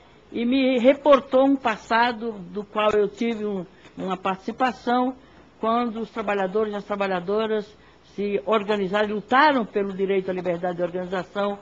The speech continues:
e se deve, a democracia brasileira deve muito aos trabalhadores e às trabalhadoras, sobretudo aqueles que estiveram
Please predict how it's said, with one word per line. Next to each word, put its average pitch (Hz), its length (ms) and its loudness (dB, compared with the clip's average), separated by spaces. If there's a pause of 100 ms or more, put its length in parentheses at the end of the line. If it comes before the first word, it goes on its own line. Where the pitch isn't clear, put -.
(440)
e 190 80 -6
se 254 140 -2
deve, 233 340 2
a 196 80 0
democracia 220 540 0
brasileira 233 600 0 (440)
deve 233 380 4
muito 247 640 6 (480)
aos 208 220 -2
trabalhadores 202 640 2
e - 20 -2
às 185 80 -4
trabalhadoras, 196 640 0
sobretudo 226 360 -2
aqueles 220 380 2
que - 60 -18
estiveram 208 520 2